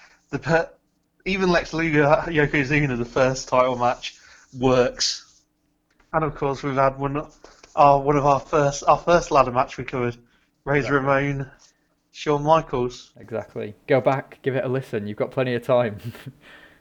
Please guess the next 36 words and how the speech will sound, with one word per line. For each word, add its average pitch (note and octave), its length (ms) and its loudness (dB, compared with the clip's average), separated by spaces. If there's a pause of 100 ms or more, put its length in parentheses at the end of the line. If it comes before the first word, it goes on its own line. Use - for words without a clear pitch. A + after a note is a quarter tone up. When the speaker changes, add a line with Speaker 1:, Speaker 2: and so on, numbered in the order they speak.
(800)
Speaker 2:
Um, A#2 380 2
okay, C#3 140 6
Speaker 1:
Exactly. C#3 280 6
Speaker 2:
so C#3 140 4
we C3+ 60 4
should - 100 -6
probably D3+ 220 6
talk C#3+ 260 0
about C3+ 460 4
what C#3+ 120 2
we're C3+ 60 0
gonna C3+ 240 0
cover C3 240 -2
today. B2 420 2
So, A#2 540 0
um, A#2+ 380 -2 (240)
friend C#3+ 180 2
of C3+ 80 2
the - 20 -6
show, C3+ 160 2
Richard, B2+ 520 0
suggested A#2+ 800 -4
our A#2 240 2
next B2 500 -2
Royal B2 240 2
Rumble, A#2+ 380 2
which - 220 -8
we're A#2 60 -6
gonna A2+ 180 -4
look A2+ 240 -4
at, G2 280 0
which - 240 -10
is A2 140 -8
from A2+ 380 -2 (400)
nineteen B2+ 520 -2
ninety-eight. A#2 720 -2